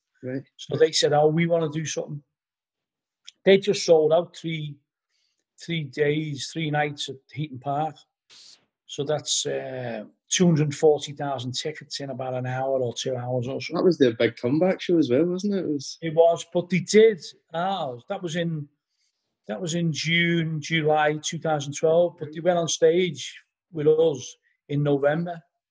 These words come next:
Speaker 1: Right.
Speaker 2: two thousand eleven to
Speaker 1: Amazing.
Speaker 2: do a couple of songs. They did Bank Robber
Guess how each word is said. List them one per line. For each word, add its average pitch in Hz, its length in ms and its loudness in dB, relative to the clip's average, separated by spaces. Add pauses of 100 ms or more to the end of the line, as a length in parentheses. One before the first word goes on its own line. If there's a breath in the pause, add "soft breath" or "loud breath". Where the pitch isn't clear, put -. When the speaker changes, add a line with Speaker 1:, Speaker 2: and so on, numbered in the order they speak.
(300)
Speaker 1:
Right. - 60 -12
Speaker 2:
two 170 80 -2
thousand 143 360 0
eleven 139 360 -4 (440)
to 123 60 -10
Speaker 1:
Amazing. 139 460 2
Speaker 2:
do 143 60 0
a 143 40 0
couple 160 240 2
of 135 80 -4
songs. 165 560 0
They 151 80 -8
did 151 220 -2
Bank 165 280 2
Robber 127 360 0